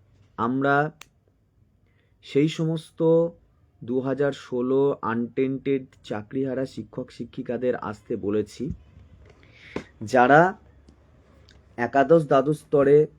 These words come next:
কর্মরত ছিল, কিন্তু আমরা প্রত্যেককেই জানি যে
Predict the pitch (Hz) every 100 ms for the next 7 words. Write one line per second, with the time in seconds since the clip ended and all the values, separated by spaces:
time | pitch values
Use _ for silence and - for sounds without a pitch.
0 | _ _ _ _ _ _ _ 131 131 139
1 | 147 139 156 143 - 120 87 - _ _
2 | _ _ _ _ _ _ _ - _ -
3 | 175 170 185 190 214 - - - - -
4 | _ _ _ - 120 143 151 131 - 156
5 | 170 151 127 113 123 175 - - _ _
6 | - - - - 107 131 160 165